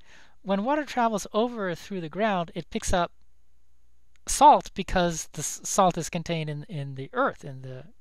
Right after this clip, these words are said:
in the dirt, in the ground. And so when you, when you put that on your crops, then you're gonna increase the soil content of your crops.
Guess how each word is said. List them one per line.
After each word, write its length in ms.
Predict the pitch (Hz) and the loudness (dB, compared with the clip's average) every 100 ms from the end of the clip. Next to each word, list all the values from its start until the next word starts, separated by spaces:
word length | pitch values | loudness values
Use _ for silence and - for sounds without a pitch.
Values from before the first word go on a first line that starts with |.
| - | -16
in 140 | - 143 | -10 -10
the 80 | 131 | -4
dirt, 260 | 240 190 | -2 -2
in 60 | 120 | -4
the 80 | 123 | -2
ground. 380 | 202 240 - - - - - - - - - | 2 2 0 -14 -20 -20 -20 -20 -20 -18 0
And 260 | 185 180 | 4 4
so 260 | 170 196 175 | 4 4 4
when 200 | 165 175 | 2 -4
you, 260 | 165 160 160 | -4 -6 -4
when 120 | 170 | -4
you 60 | 170 | -4
put 180 | - - | -6 0
that 200 | 180 330 | 4 4
on 120 | 294 | 2
your 140 | 151 | -2
crops, 540 | - 156 131 - - - | -4 -6 -6 -10 -14 -8
then 120 | 185 | -4
you're 100 | 196 | 0
gonna 180 | 190 175 - | 0 0 -2
increase 540 | 202 208 185 175 - | -6 -4 -4 -4 -6
the 220 | - 160 | -4 -4
soil 360 | 147 - 175 165 | -2 -4 -2 -2
content 420 | - 165 160 143 | -2 -8 -6 -8
of 60 | 131 | -8
your 100 | 127 | -10
crops. 540 | - 240 - - - | -4 -4 -4 -12 -18